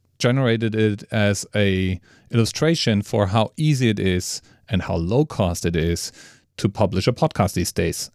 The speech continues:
And Anchor is a relatively high quality, free of charge service to do just that. So an argument could be made that,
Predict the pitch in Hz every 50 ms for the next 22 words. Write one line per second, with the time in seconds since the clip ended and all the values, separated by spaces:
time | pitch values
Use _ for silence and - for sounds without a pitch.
0 | _ - 113 107 101 101 - - 127 147 190 - - 139 113 113 110 - - 113
1 | 107 107 101 - - - - - 101 98 113 147 190 226 220 - - 175 151 170
2 | 160 131 117 - 135 139 143 - - 120 110 110 113 113 113 - - 110 107 107
3 | 104 104 _ - - - _ _ _ _ _ _ _ _ _ _ _ - - -
4 | - 139 156 185 190 175 165 151 - - - - 147 131 127 127 123 - - -
5 | - 147 135 120 101 98 92 - - - 113 98 98 92 - - 87 - - -
6 | - 87 80 65 - - - _ _ _ _ _ _ _ _ _ - - - 120
7 | 120 120 120 117 113 110 110 107 104 104 - _ _ _ _ _ _ _ 127 127
8 | 135 131 123 127 120 107 101 - - 117 - - 110 113 127 127 107 90 - 117
9 | 87 90 87 87 - -